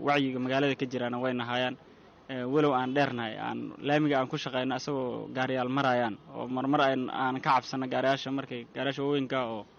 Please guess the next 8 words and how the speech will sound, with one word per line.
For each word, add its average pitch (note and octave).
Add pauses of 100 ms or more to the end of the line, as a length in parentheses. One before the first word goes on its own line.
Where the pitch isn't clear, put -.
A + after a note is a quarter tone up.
(560)
ay A2+ (100)
ciidamadu C3+
wataan C3
markay C#3
marayaan, C3+
annagoo C#3
meeshiin C#3+
rinjiyeynayna, C3+